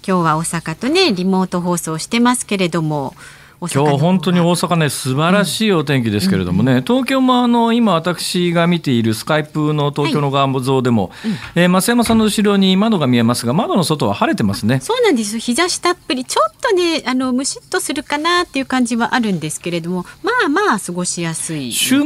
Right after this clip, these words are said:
Speaker 2: 末ね、えー、土曜日あたり、あの、関西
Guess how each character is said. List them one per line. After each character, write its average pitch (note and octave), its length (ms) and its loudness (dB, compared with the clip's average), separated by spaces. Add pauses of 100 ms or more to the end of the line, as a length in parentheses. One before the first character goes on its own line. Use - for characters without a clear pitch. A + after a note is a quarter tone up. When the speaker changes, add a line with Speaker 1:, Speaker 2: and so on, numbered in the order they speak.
(140)
Speaker 2:
末 C4+ 160 -2
ね、 A#3 300 2
え F#3 180 2
ー、 F3+ 40 2
土 E3+ 100 2
曜 A3+ 140 4
日 B3+ 80 0
あ B3 100 -2
た G#3 100 0
り、 D3 100 2
あ C3 120 2
の、 B2 160 2
関 F#3+ 300 2
西 D3 120 -2